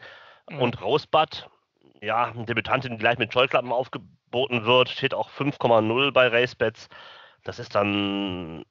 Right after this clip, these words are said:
Speaker 1: Ja.
Speaker 2: eigentlich eher ein Zeichen, dass da auch nicht jetzt so der Riesenmumm ist.
Speaker 1: Nee, es geht dann auch Startbox acht, also wird mit Sicherheit auch, auch wenn die Blinkers drauf sind, trotzdem wohl nicht an die Spitze kommen. Also,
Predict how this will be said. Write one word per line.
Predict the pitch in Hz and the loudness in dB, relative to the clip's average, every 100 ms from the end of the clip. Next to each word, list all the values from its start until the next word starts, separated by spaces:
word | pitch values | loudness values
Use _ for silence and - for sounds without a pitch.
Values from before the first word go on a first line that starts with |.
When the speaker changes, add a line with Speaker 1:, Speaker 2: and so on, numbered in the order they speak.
| - | -10
Speaker 1:
Ja. | 110 | -6
Speaker 2:
eigentlich | 110 104 101 | -4 -6 -2
eher | 110 110 | 2 2
ein | 104 | 2
Zeichen, | 104 107 110 | 0 0 0
dass | 95 - | -2 -2
da | |
auch | 95 | -2
nicht | 98 95 | -2 -4
jetzt | 92 | -6
so | 98 | -4
der | 90 | -4
Riesenmumm | 92 90 82 76 78 | -4 -4 -6 -6 -10
ist. | 69 - - - - _ _ | -12 -16 -20 -20 -20 _ _
Speaker 1:
Nee, | 127 120 117 120 | -14 -10 -8 -8
es | 113 - | -10 -8
geht | 135 131 | -2 0
dann | 131 | 2
auch | 131 123 | 2 0
Startbox | - 131 - 135 - | 0 0 0 -4 0
acht, | - 135 - 151 | 2 2 0 -2
also | 127 127 | -2 -2
wird | 131 - - - - | -4 -6 -20 -18 -10
mit | 131 | -6
Sicherheit | - 139 139 143 | -2 2 2 4
auch, | 143 135 - - - - _ _ - | 2 0 -4 -14 -20 -20 _ _ -4
auch | 151 135 - | -2 -2 -6
wenn | 135 135 139 131 | -2 -2 -2 -12
die | 131 | -12
Blinkers | 127 147 147 143 131 | -2 0 4 2 4
drauf | 143 139 127 | 4 4 4
sind, | 139 | 0
trotzdem | 131 139 147 131 | 0 0 -4 -4
wohl | 135 | -4
nicht | 139 160 | -4 -4
an | 135 | -4
die | 123 | -4
Spitze | - 139 143 | -6 -6 -6
kommen. | - 139 131 131 | -2 -2 -4 -6
Also, | 127 127 | -4 -2